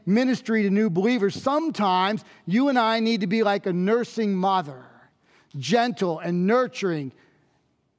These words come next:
and sacrificial, giving of oneself. Did Paul do that? Oh boy, did he ever. Let me read just one list of the sacrifices Paul made on behalf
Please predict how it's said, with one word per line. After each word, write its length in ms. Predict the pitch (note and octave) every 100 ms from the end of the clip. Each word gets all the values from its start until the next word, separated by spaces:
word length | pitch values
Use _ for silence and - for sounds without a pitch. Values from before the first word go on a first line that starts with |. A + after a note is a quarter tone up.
| _
and 220 | E3 F3+ -
sacrificial, 1120 | - - G3 F#3 - D3+ - C#3 - - - _ _ _ _ _ C#3
giving 460 | C3 A#3 A#3+ B3 A#3
of 480 | G3+ G3 G3 E3 D#3 -
oneself. 1120 | D#3+ D#3+ C#3+ - - C3+ - - - _ _ _ _ _ _ _ _ _ _ _ _ _
Did 140 | C#3
Paul 320 | - F#3+ G3
do 200 | F3+ G3+
that? 480 | F#3+ G3 G#3 G3+ - - _ _ _ -
Oh 80 |
boy, 300 | D3 C#3 E3+
did 140 | D3+ B2+
he 200 | B2 C#3
ever. 280 | B2+ A2+ - - _ _ _ _ _ -
Let 100 | G3
me 100 | A3
read 380 | F#3 G3+ F#3+ D3+
just 220 | E3 -
one 440 | D#3+ G3 G3 F3
list 500 | G3 F#3+ D#3 - - -
of 140 | D#3+ D3
the 80 |
sacrifices 1000 | D3 - A3 G#3 G3 E3+ F#3+ E3+ - D#3 -
Paul 360 | - G3+ G3+ G3+
made 460 | F#3 F#3 F3 F3+ - - _
on 100 | D#3+
behalf 540 | E3+ D3+ F3+ G#3 F#3